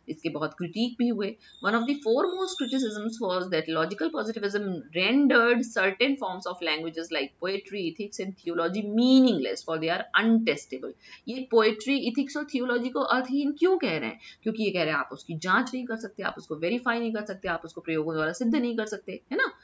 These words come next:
तो ये इसका मतलब ये थोड़ी है कि आप जिसको सिद्ध नहीं कर पाएंगे वो गलत हो जाएगा। हम्म? Another point of criticism for logical positivists was the status of verifiability principle। फिर, however, the logical positivists were confronted with the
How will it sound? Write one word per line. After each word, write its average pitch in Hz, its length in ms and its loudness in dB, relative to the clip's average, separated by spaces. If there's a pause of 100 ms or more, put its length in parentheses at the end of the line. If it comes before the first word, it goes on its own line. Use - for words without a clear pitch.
(320)
तो 330 100 2
ये 247 240 2
इसका 233 360 -2
मतलब 226 260 -2
ये 247 140 -2
थोड़ी 277 140 0
है 349 60 2
कि 294 100 -4
आप 214 160 0
जिसको 226 220 -6
सिद्ध 220 200 -4
नहीं 214 140 -2
कर 214 100 -4
पाएंगे 196 260 -4
वो 190 80 -2
गलत 160 280 0
हो 147 40 -10
जाएगा। - 320 -12 (140)
हम्म? 539 100 -8 (460)
Another 233 220 2
point 262 240 -2
of 285 100 -4
criticism 240 520 -4
for 247 200 -2
logical 220 360 0
positivists 208 640 -4
was 202 120 0
the 185 180 -2 (120)
status 190 480 2
of 262 200 -2
verifiability 208 640 -2
principle। 185 360 -10 (760)
फिर, 226 140 4
however, 208 400 4
the 240 160 2
logical 220 360 2
positivists 220 600 -2
were 220 80 0
confronted 196 560 -6
with 190 100 -2
the 190 120 -6